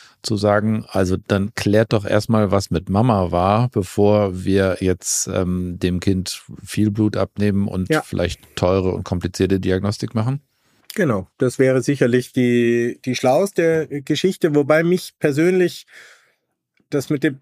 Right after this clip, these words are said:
Speaker 2: teuer auch nur so, also das betrifft mich natürlich schon, aber das ist nicht so sehr mein Problem. Das Problem ist, dass ich möglicherweise was rausfinde, was für das Mädchen an sich keine Konsequenz hat und, ähm,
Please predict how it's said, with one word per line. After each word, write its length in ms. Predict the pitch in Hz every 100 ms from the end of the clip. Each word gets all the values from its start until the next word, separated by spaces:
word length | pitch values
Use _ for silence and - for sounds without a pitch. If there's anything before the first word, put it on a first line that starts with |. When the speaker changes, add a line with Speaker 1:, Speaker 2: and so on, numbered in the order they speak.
| _
Speaker 2:
teuer 460 | - 143 160 165 151
auch 200 | 139 -
nur 160 | 156 156
so, 340 | 160 151 - _ _ _ _ _ _ _ _ -
also 180 | 131 131
das 100 | 117
betrifft 400 | 135 - 151 -
mich 120 | 123
natürlich 380 | 117 - 110 -
schon, 340 | 123 139 151
aber 240 | 123 113 123
das 200 | 127 147
ist 140 | 131
nicht 180 | 143 143
so 100 | 143
sehr 220 | 127 131
mein 280 | 131 123 123
Problem. 420 | 127 120 156 147
Das 140 | 127
Problem 380 | - 123 143 165
ist, 140 | 156 135
dass 140 | 127
ich 100 | 127
möglicherweise 720 | 143 147 143 131 113 123 123
was 180 | 117 -
rausfinde, 560 | 113 151 - 156 156 131
was 160 | 123
für 120 | -
das 180 | 120 117
Mädchen 500 | 120 131 147 127 113 _ _ -
an 180 | 123 123
sich 300 | 143 156 -
keine 260 | 135 123
Konsequenz 580 | - 123 120 117 131 170
hat 240 | 165 - - _ _ - - - - _ _ _ _ _ _
und, 460 | - 135 131 131 135
ähm, 600 | - 123 123 123 123 123